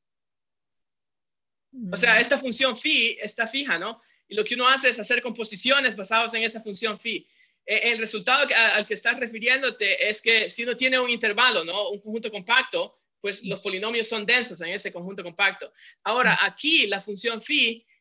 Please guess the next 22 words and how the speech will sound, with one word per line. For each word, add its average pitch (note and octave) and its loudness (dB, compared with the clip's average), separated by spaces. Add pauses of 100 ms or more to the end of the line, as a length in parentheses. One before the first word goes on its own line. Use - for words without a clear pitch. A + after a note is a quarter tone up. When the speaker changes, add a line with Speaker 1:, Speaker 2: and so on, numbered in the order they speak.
Speaker 1:
está G#3 2
especificada, A#3 2
o F3+ -6
sea, G3 -2
uno A#3+ -2
escogería A#3 0
phi C4+ -4
de A#3+ 6
x B3+ -4
igual G#3 2
a G#3 6
x, G#3 -2
por - -12
ejemplo, - -14 (160)
o F3+ -14
phi A3+ -4
de A3 6
x A#3 -4
igual F#3+ -2
a G3 4
x G#3 -6
cuadrado. F3 -4